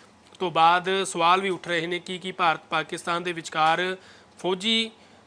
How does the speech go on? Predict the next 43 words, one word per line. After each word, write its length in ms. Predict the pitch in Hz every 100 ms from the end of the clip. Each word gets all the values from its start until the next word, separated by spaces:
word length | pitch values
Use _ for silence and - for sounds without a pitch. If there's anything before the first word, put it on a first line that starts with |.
| - 170
ਅ, 40 |
ਸੰਘਰਸ਼ 500 | - 196 190 170 -
ਫਿਰ 180 | - 185
ਤੋਂ 180 | 214 208
ਸ਼ੁਰੂ 200 | 214 208
ਹੋਣ 180 | 196
ਵਾਲਾ 240 | 196 180 190
ਹੈ। 80 | 220
ਇਹ 80 | 196
ਵੱਡਾ 240 | 185 185
ਸਵਾਲ 300 | 180 175 170
ਹੈ 40 | 170
ਜਿਹੜਾ 200 | 170 175
ਖੜਾ 240 | 170 170
ਹੋ 140 | 175 165
ਗਿਆ 180 | 165
ਹੈ 80 | 175
ਕਿ 400 | 185 190 185 196 - - - -
ਅਠਾਰਾਂ 380 | - 170 190
ਮਈ 140 | 202 190
ਤੋਂ 140 | 196
ਬਾਅਦ 220 | 180 180
ਦੋਹਾਂ 260 | 175 160 180
ਦੇਸ਼ਾਂ 320 | 170 165 185
ਦੇ 80 | 180
ਵਿਚਕਾਰ 500 | 170 - 165 160 170
ਫਿਰ 180 | 165 165
ਤੋਂ 360 | - 175 185 185 - - -
ਤਣਾਅ 240 | 170 180
ਪੈਦਾ 280 | 196 196 202
ਹੋ 140 | 190
ਸਕਦਾ 260 | 190 196 202
ਹੈ। 40 |
ਦਰਅਸਲ 360 | 185 185 185 202
ਸ਼ਾਹਬਾਜ਼ 520 | - 185 180 185 196
ਸਰਕਾਰ 500 | - 170 - 156 160
ਨੇ 280 | 180 180 196 - - - -
ਮੰਤਰੀ 600 | 175 175 170 202 208 208 - - _
ਲਗਾਤਾਰ 520 | 160 170 190 202 202 196
ਭਾਰਤ 400 | 202 180 180 175
ਦੀ 340 | 180 196 202 - - - _ - 139 147
ਗੀਦੜ 260 | 190 220
ਭਮਕੀ 640 | 220 214 165 - 196 208